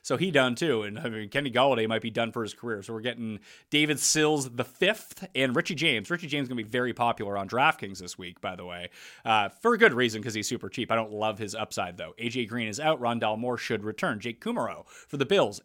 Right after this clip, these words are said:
is out as well. Brashad Perriman is likely out for the Tampa Bay Buccaneers. Godwin and Julio Jones are both game time decisions.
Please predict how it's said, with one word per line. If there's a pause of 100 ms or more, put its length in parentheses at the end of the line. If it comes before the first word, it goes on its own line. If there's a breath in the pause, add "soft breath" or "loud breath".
(120)
is
out
as
well. (380 loud breath)
Brashad
Perriman
is
likely
out (100)
for
the
Tampa
Bay
Buccaneers.
Godwin
and
Julio
Jones
are
both
game
time
decisions.